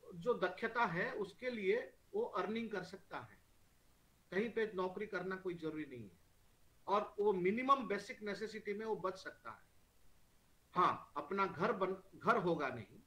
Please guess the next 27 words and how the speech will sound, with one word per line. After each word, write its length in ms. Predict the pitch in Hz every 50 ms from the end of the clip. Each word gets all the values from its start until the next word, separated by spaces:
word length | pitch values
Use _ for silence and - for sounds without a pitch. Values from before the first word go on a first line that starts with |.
| - _ _ _ _ _ _ _ _ - _ _ _ -
अपना 400 | - 156 - 190 202 202 202 202 196 190 185 180 170 165
मतलब 720 | 170 175 175 170 175 185 175 175 160 156 160 160 156 - -
बहुत 240 | 160 170 190 185
बड़ा 240 | 180 180 175 180 180
गाड़ी 300 | 175 151 143 147 180 220
होगा, 240 | 208 185 165 160 160
लंबा 340 | 147 143 151 160 170 180 180
लंबा 280 | 185 175 175 180 180
गाड़ी 280 | 160 151 143 151 170 170
नहीं 200 | 156 160 180 190
होगा, 380 | 156 127 123 117 131 165 - - - _ _ _ _ - - - _ - - - - - - _ _ -
और, 380 | - 160 180 185 190 185 175 180
अ, 520 | 185 180 175 175 170 170 165 165 160 160
हर 180 | - - 175 185
समय, 560 | 185 - 196 196 202 196 196 190 185 180 175 170 156 - 156 160 165 160 160 160 156 156 156 156 156 151 147 139 - 170
उड़ने 320 | 175 170 180 190 202 214
को 140 | 208 208 202
नहीं 220 | 180 175 170 175 170
मिलेगा, 520 | 151 139 131 127 123 120 135 160 - - - - _ _ _ _ _ _ _ _ _ _ - - _ _ _ _ _ - - - - - -
बहुत 300 | 160 175 202 208 - -
समय, 500 | 208 190 196 196 196 196 196 190 185 180 180 - 160 165 165 160 160 156 156 156 -
दस 180 | 185 185 180 180
हजार 300 | 165 165 175 185 202 208
का 480 | - 202 190 190 180 175 170 160 160
suit 340 | - - - 208 220 214 -
नहीं 220 | 180 170 160 156
मिलेगा, 480 | 143 139 131 127 123 117 120 160 170